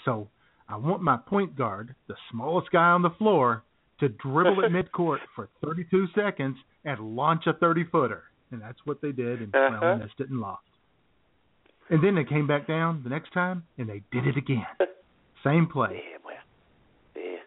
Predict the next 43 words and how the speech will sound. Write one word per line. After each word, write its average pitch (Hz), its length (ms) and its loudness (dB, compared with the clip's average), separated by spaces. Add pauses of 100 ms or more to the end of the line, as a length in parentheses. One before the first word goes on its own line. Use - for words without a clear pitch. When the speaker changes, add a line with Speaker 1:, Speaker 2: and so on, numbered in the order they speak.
(460)
Speaker 1:
And 139 120 4
then 156 140 4
the 135 220 2
attempted 127 440 -2
game 135 240 2
winner 113 200 -2
was, 107 260 -6
you 117 120 -8
know, 92 100 -14 (720)
um, 117 140 -14 (320)
all 135 180 4
you 110 80 -4
could, - 200 -4
you 135 80 2
know, 123 40 2
it 113 40 0
was 113 100 -6
all 117 100 4
he 110 120 -4
could 123 220 0
do 104 200 -8
was 101 200 -16
just, - 120 -20 (840)
you 110 100 -10
know, 101 160 -16
well, 147 220 6
maybe 156 260 2
he 117 80 -6
could 127 140 -4
have 110 140 -12
passed 120 320 -8
the 113 60 -16
ball 117 280 -8
to 107 60 -10 (100)
somebody 110 260 -4
who 117 60 -2
didn't 120 200 -4
have 131 180 -2 (100)
three 170 340 2
seven-footers 147 680 2
on 120 180 0
him, 120 220 -6
but, 135 160 -10